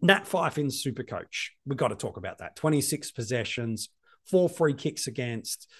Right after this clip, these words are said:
Um, again, just the one tackle and a couple of marks. So really uncharacteristic. I, I'm really big on Fyfe in Supercoach now. I think you can fade him in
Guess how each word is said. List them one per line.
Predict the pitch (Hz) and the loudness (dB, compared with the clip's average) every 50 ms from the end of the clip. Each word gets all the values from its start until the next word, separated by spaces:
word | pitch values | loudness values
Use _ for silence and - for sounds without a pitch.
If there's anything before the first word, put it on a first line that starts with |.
| - _ - - | -20 _ -14 -8
Um, | - 123 120 117 110 - _ _ _ - | -6 -4 -4 -6 -6 -10 _ _ _ -4
again, | 151 135 170 131 98 - _ _ | 0 0 0 0 -2 -6 _ _
just | - 156 - | -6 -4 -2
the | - 165 | 0 2
one | 143 143 139 143 | 2 4 4 2
tackle | 131 - 135 117 - - 117 | 2 2 0 0 2 0 0
and | 120 107 | 0 -2
a | 98 | -2
couple | - 123 - - 110 | -4 -6 -4 -4 -4
of | 110 | -4
marks. | 101 107 98 92 85 - - | -4 -4 -6 -6 -8 -6 -6
So | - 110 104 | -8 -6 -6
really | - 139 160 175 170 151 | 2 8 8 10 10 10
uncharacteristic. | 135 120 123 117 - 120 104 101 - - 104 104 113 - - - 139 - _ _ - - - - - _ | 6 4 2 0 0 0 -2 -2 -4 -6 -6 -4 -4 -4 -4 -4 -6 -6 _ _ -20 -20 -20 -20 -12 _
I, | - 127 135 - 135 | 0 2 4 6 6
I'm | 139 151 151 | 6 6 6
really | 151 156 147 135 127 | 8 8 8 6 6
big | 110 123 117 120 | 2 0 0 0
on | 107 101 101 | -2 -4 -4
Fyfe | 101 - 101 87 82 - - | -6 -6 -6 -6 -6 -8 -10
in | 98 82 | -12 -10
Supercoach | - - 98 92 92 - - 90 - - - - | -10 -10 -12 -12 -10 -8 -8 -8 -8 -8 -10 -10
now. | 104 95 92 95 | -8 -6 -4 -4
I | 104 | -4
think | - - 180 165 156 | -2 -2 -2 -2 -2
you | - | 0
can | - 151 143 | 0 0 2
fade | 143 - 135 127 151 175 | 2 2 2 2 2 2
him | 196 214 214 - - - | 0 0 -4 -6 -8 -6
in | - 127 117 | -4 -4 -4